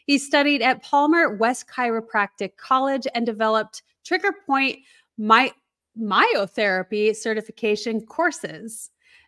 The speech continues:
Doctor Hume has various roles in executive networking groups and health committees and served on the American Heart Association board.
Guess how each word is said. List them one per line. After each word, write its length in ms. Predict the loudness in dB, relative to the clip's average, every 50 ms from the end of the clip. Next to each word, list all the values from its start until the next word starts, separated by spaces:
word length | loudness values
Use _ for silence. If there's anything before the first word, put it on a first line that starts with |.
| _ 0
Doctor 320 | 2 2 2 2 0 -4
Hume 320 | -4 -4 -4 -2 -2 0 0
has 220 | 0 -2 -2 -4
various 500 | -4 -2 -2 0 0 -2 -4 -4 -6 -6
roles 380 | -4 -4 -2 -2 -4 -6 -8 -10 -10
in 160 | -8 -8 -8
executive 640 | -6 -8 -8 -6 -4 -4 -4 -4 -4 -4 -4 -4 -4
networking 580 | -4 -4 -4 -4 -6 -8 -8 -4 -2 -2 -2 -2
groups 480 | -2 -2 -2 -2 -4 -4 -10 -18 -20 -12 -8
and 220 | -6 -4 -4 -4
health 400 | -6 -6 -6 -6 -4 -4 -6 -10
committees 560 | _ -6 -6 -4 -4 -4 -4 -4 -6 -8 -12 -16 _ -20 -20 -20 -10 -4
and 180 | 0 0 2 0
served 440 | 0 0 0 0 2 2 0 -2 -4
on 120 | -4 -2
the 140 | -2 -2 -2
American 540 | -2 -2 0 0 0 -2 -2 -2 -4 -6 -6
Heart 320 | -4 -2 0 0 0 -2 -4
Association 960 | -10 -10 -8 -8 -8 -8 -10 -12 -12 -10 -10 -10 -10 -8 -8 -8 -8 -8
board. 560 | -6 -4 -2 0 2 0 0 -2 -4 -8 -14